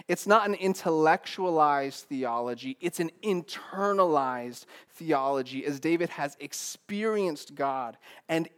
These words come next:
is experiencing God in the midst of his struggle. In verse one, David writes, "O Lord, you have searched me and known me." And then right at the very end in verse twenty-three, he emphasizes the same thing again.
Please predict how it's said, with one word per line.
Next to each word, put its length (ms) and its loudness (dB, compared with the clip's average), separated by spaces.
is 380 -2
experiencing 960 -4
God 320 -4
in 160 -4
the 80 -2
midst 480 -8
of 120 -6
his 120 -10
struggle. 500 -6
In 120 2
verse 280 0
one, 340 4
David 280 -2
writes, 340 2
"O 120 0
Lord, 340 2
you 100 -4
have 140 -2
searched 540 -6
me 240 0
and 380 -4
known 640 4
me." 300 -4
And 120 2
then 140 4
right 220 2
at 80 -18
the 40 -6
very 280 -2
end 280 -2
in 80 -2
verse 240 -4
twenty-three, 680 -6
he 180 -8
emphasizes 760 -6
the 100 -14
same 260 -4
thing 240 -6
again. 460 -6